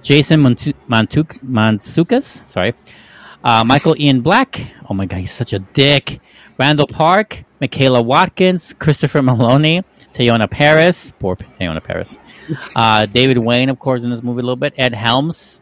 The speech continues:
is in this for a bit. Jack McBrayer, Kenan Thompson, Ken Marino. A lot of these are fucking comedians. A lot of S N L, a lot of, uh, what's that show with Amy Poehler that she's famous for?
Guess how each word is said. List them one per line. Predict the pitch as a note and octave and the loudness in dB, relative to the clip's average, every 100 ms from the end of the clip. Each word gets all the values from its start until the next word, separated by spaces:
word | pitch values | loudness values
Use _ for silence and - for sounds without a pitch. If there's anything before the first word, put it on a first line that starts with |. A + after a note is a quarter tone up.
| - | -8
is | A2+ | -4
in | B2 | -2
this | A#2+ | -2
for | C3 | -2
a | B2 | 0
bit. | C#3 D#3+ - _ _ _ | 0 -2 -8 _ _ _
Jack | - A#2 | -4 -2
McBrayer, | - G2+ F#2 A2 C3 C#3+ D3 | -2 -8 -2 2 4 4 2
Kenan | - C3 G#2 F#2+ | -2 -2 -2 -4
Thompson, | - B2+ C3+ - C#3+ C#3 | -2 0 0 0 0 0
Ken | C#3 A#2 G#2 | -2 -2 -2
Marino. | F#2 A2+ F#3+ F#3 F#3 F3+ A#2+ A2 | -2 0 0 2 0 -2 -6 -2
A | |
lot | E3 A3+ | 2 4
of | |
these | C#4 | 4
are | F#3 | 2
fucking | - E3+ D3 - _ _ - | 2 -2 -2 -8 _ _ -8
comedians. | A2+ G#2 D#2+ C#2+ - - _ _ _ - | -4 -4 -6 -12 -16 -18 _ _ _ -4
A | |
lot | B2+ D#3+ | -2 0
of | |
S | D3 C#3 | 0 -2
N | C#3 A#2+ | -2 0
L, | D3 F3+ F3+ - _ - | 2 2 0 -2 _ -10
a | - A#2+ | -2 2
lot | B2+ C3 | 4 4
of, | B2 A2+ | 2 2
uh, | A2+ G#2 | 4 4
what's | A#2 D3 | 2 0
that | E3 | -2
show | - D#3+ | 0 0
with | D#3+ | 2
Amy | D#3+ D#3 | 0 -2
Poehler | D#3+ E3 E3+ | -2 0 0
that | D#3 | -2
she's | - D3 | -4 -6
famous | D#3+ D#3+ | -4 -4
for? | F3+ F3 | -2 -4